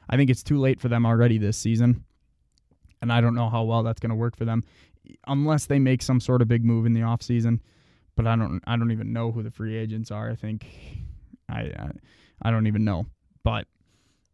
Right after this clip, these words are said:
I, I just don't think the Mets are going anywhere anytime soon. And I just think Stroman,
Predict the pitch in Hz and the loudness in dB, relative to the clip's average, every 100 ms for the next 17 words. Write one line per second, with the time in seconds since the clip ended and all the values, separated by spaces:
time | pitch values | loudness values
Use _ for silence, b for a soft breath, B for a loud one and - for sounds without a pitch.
0 | _ _ - 123 123 123 123 123 135 131 | _ _ -4 -2 -2 -2 0 2 2 2
1 | 120 117 113 117 117 120 120 120 117 117 | 2 2 0 -2 2 8 10 10 10 8
2 | 113 117 110 - - 120 120 - _ _ | 6 6 4 4 6 6 6 2 _ _
3 | _ _ _ _ _ _ _ - 131 127 | _ _ _ _ _ _ _ -8 -6 -4
4 | 113 131 120 - 123 123 120 117 113 | -2 0 -2 -2 2 4 6 4 2